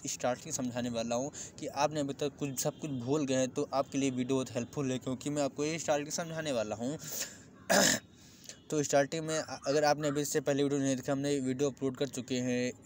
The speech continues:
ए, इंपॉर्टेंट रिएक्शन की, इंटीग्रेशन की, कई most important वीडियो अपलोड किया, आर्ट फार्मूला of integration, आर्ट formula of differentiation और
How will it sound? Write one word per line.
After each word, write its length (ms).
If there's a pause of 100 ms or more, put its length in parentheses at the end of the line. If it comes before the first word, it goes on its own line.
(120)
ए, 360
इंपॉर्टेंट 480
रिएक्शन 320
की, 180
इंटीग्रेशन 560
की, 380 (440)
कई 160
most 300
important 680
वीडियो 560 (140)
अपलोड 280
किया, 300
आर्ट 320
फार्मूला 440
of 60
integration, 680
आर्ट 180
formula 440
of 120
differentiation 680 (600)
और 120